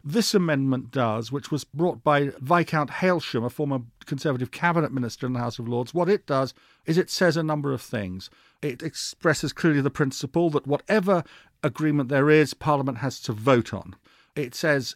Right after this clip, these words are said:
"Missus May has to have that vote by the thirtieth of November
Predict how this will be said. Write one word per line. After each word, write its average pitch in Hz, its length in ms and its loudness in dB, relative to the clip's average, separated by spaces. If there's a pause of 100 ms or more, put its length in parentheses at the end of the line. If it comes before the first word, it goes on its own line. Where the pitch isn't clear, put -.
(140)
"Missus 180 420 2
May 185 200 4
has 196 400 0
to 202 360 2
have 196 380 0
that 143 220 0
vote 123 500 -4 (320)
by 175 380 4
the 160 120 0
thirtieth 151 460 0
of 139 120 -4
November 131 720 -2